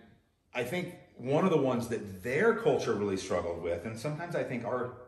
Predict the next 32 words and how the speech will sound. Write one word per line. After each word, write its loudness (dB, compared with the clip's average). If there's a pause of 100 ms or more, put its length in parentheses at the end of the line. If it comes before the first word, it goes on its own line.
(100)
culture -4
struggles -4
with -6
too, 4
is 4
the 0
idea 2
that 0
it -16
doesn't 0
matter 0
what 0
socioeconomic -4
background -2
you -2
come -4
from. -6
It -8
doesn't -2
matter 0
whether 0
you're -4
rich 0 (360)
or -10
whether -12
you're -16
poor, 4 (480)
whether 6
you're 6 (160)
a -8
person 0
of 0